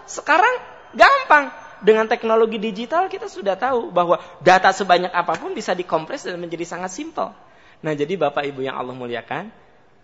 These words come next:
inti dari yang ceramah yang saya sampaikan, sebenarnya Allah telah memberikan hidayah kepada kita. Tinggal dua cara kita tempuh. Apakah kita hanya menjadikan agama itu sekedar science just for science,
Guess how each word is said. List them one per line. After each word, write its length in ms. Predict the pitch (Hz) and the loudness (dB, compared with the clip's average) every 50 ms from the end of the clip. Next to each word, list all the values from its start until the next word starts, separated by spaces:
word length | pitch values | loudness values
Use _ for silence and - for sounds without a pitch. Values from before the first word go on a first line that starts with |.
| _ - | _ -4
inti 320 | 170 175 165 160 175 202 185 | -2 -2 -2 -2 -4 -6 -6
dari 320 | 151 131 127 127 131 127 | -4 -4 -6 -6 -6 -6
yang 240 | 120 120 120 120 113 | -8 -10 -12 -16 -16
ceramah 320 | - 123 120 117 123 117 | -12 -10 -10 -10 -10 -12
yang 160 | 117 117 117 110 | -14 -14 -14 -14
saya 160 | 117 117 107 | -14 -16 -14
sampaikan, 560 | - 113 110 110 120 113 110 - 160 196 202 | -14 -16 -16 -14 -16 -16 -14 -14 -14 -14 -16
sebenarnya 400 | - 131 - 117 131 156 - - | -16 -12 -12 -12 -10 -12 -10 -10
Allah 240 | 143 123 131 151 185 | -10 -8 -8 -10 -10
telah 240 | - - 127 131 123 | -10 -10 -10 -8 -8
memberikan 480 | 123 120 120 117 117 117 107 - 123 | -10 -12 -12 -12 -12 -12 -12 -12 -14
hidayah 400 | 135 120 117 113 120 113 113 135 | -14 -14 -12 -12 -10 -10 -10 -12
kepada 320 | 156 - 127 - 127 117 117 113 | -14 -14 -12 -10 -10 -10 -10 -12
kita. 400 | - 120 113 - - 185 240 - - - - - _ _ _ _ _ _ _ _ _ _ _ _ _ _ _ _ _ | -14 -16 -10 -4 -4 -4 -4 -6 -12 -20 -20 -20 _ _ _ _ _ _ _ _ _ _ _ _ _ _ _ _ _
Tinggal 480 | - 147 139 143 151 165 175 180 - - - | -10 -8 -4 -4 -2 -2 -4 -6 -8 -16 -14
dua 240 | 139 135 135 131 131 | -8 -4 -4 -4 -4
cara 320 | - 151 143 135 135 123 | -4 -8 -10 -8 -8 -8
kita 240 | 123 - 117 - - | -8 -10 -14 -16 -16
tempuh. 400 | - - 113 107 - 123 113 - | -14 -14 -16 -14 -14 -16 -16 -10
Apakah 400 | - 127 131 - 127 - 131 127 | -8 -8 -4 -4 -6 -6 -8 -12
kita 240 | - 139 131 - 135 | -12 -12 -10 -10 -10
hanya 240 | 143 139 147 147 151 | -10 -8 -10 -8 -8
menjadikan 560 | 147 143 135 135 139 147 - 170 147 143 135 | -8 -6 -6 -8 -8 -8 -10 -10 -10 -10 -8
agama 400 | - 139 135 127 127 123 127 123 | -8 -8 -6 -6 -6 -6 -6 -8
itu 240 | 131 123 120 - 131 | -12 -12 -12 -12 -12
sekedar 480 | 120 - - - 127 131 123 117 113 | -12 -12 -14 -14 -12 -10 -10 -10 -10
science 400 | - - - 165 185 190 185 180 | -10 -14 -14 -12 -10 -10 -10 -10
just 240 | 143 127 123 - - | -10 -12 -12 -14 -12
for 80 | - 117 | -14 -14
science, 480 | - - - 110 110 113 135 160 190 | -14 -12 -12 -12 -10 -10 -12 -14 -16